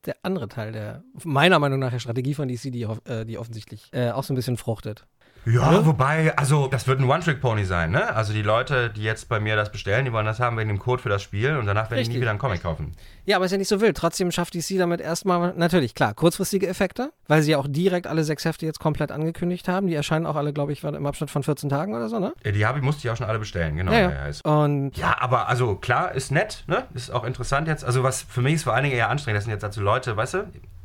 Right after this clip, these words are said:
Speaker 2: ich will jetzt niemandem zu nahe treten, aber, ähm, es ist schon, es scheint schon so zu sein, dass die Menschen, die gern Fortnite spielen,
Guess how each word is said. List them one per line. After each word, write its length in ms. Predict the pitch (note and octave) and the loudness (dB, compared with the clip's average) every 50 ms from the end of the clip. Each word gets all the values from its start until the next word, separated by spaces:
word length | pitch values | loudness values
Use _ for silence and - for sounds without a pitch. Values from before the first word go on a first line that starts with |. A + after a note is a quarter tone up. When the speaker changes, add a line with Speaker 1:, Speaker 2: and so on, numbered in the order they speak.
| - - | -12 -10
Speaker 2:
ich 80 | F#2+ F#2 | -6 -2
will 80 | G#2+ | -2
jetzt 160 | B2 B2 - - | -2 -2 -2 -2
niemandem 280 | B2 B2 C#3 D3 C#3+ C#3+ | -2 0 0 0 0 0
zu 100 | - B2 | -2 -2
nahe 200 | B2+ C#3 D3+ E3 | 0 0 0 0
treten, 300 | D#3+ - F3 F3 E3+ E3 | -2 -4 -6 -6 -6 -6
aber, 400 | - B2 A#2+ A#2 A2 G#2+ - - | -4 -2 0 2 2 0 0 0
ähm, 380 | A2+ G#2+ G#2 G#2 G2+ G2+ G2+ - - - | 0 0 0 0 -2 -2 -4 -6 -10 -12
es 140 | G#2 - - | -12 -10 -10
ist 100 | A2 - | -10 -8
schon, 300 | - - C#3+ E3 E3 - - - - C#3+ | -6 -4 -4 -4 -4 -6 -10 -12 -12 -10
es 140 | C#3 - - | -10 -10 -6
scheint 340 | - - C3+ C#3 D#3+ F3+ | -4 -2 0 0 0 -2
schon 220 | E3+ - E3 E3 E3 | -4 -4 -2 -2 -2
so 120 | D#3 D#3 | -2 -4
zu 140 | D3 - D3 | -6 -6 -4
sein, 300 | C3+ C3+ C3 C3+ C#3+ C3+ | -2 0 0 0 0 0
dass 320 | A#2 A#2+ - - - - - - - - - - - - - - - - - - - - | -2 -4 -4 -6 -10 -14 -16 -20 -18 -18 -18 -18 -18 -18 -20 -20 -20 -20 -20 -12 -8 -4
die 100 | A#2+ A#2+ | -2 0
Menschen, 280 | A#2+ B2 C3 B2+ B2+ | 0 0 0 0 -2
die 80 | A#2+ A#2 | -2 -2
gern 140 | A#2 A#2 A#2+ | -2 -2 -2
Fortnite 380 | - C#3 C#3+ D3 D#3 C#3+ C#3 | 0 0 0 0 0 -2 -2
spielen, 640 | - - - C3 C#3 C3+ C3+ C3 B2+ B2 B2 B2 | -4 -8 -8 -4 -2 0 0 0 0 -2 -2 -4